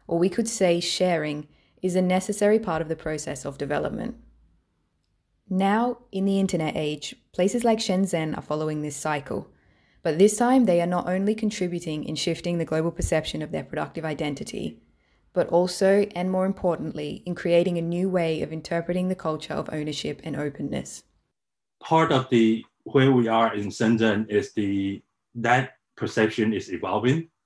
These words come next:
Speaker 2: uh, especially in the past decades. Uh, we started to do research on Shenzhen in around two thousand and ten. Uh, and back then,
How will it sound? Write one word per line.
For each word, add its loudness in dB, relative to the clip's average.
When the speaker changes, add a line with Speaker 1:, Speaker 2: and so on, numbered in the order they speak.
Speaker 2:
uh, 2
especially 0
in 2
the 0
past -2
decades. -4
Uh, 0
we 2
started 0
to 0
do 2
research 2
on -4
Shenzhen 0
in 4
around 4
two 4
thousand 0
and -8
ten. -2
Uh, 0
and -4
back 0
then, 0